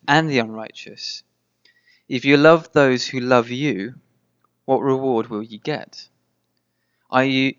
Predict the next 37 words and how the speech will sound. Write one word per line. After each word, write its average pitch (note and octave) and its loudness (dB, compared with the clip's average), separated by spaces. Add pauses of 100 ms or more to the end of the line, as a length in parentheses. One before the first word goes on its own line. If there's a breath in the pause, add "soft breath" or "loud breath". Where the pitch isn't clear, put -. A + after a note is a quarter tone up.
are B2+ 4
not C3+ 2
even C3 -6
the A#2+ -4
tax - -8
collectors - -10
doing C3 -4
that? - -10 (720 loud breath)
And B2+ -6
if C#3+ -6
you D#3+ -6
greet D3 -2
only C3 -2
your A#2 -2
brothers, B2 0
what A#2+ -6
are A#2+ -6
you C3 -10
doing B2+ -4
more A#2 0
than A#2+ -8
others? - -10 (640 soft breath)
Do C#3 -4
not C3+ 2
even C3 -6
pagans C#3+ -2
do A2 -12
that? G#2 -12 (880)
Be C#3 -12
perfect, D#3+ 4
therefore, A#2 -4
as A#2 -12
your A#2 -8
heavenly A#2 -8
Father A#2 0
is A2 -8
perfect." A#2 -8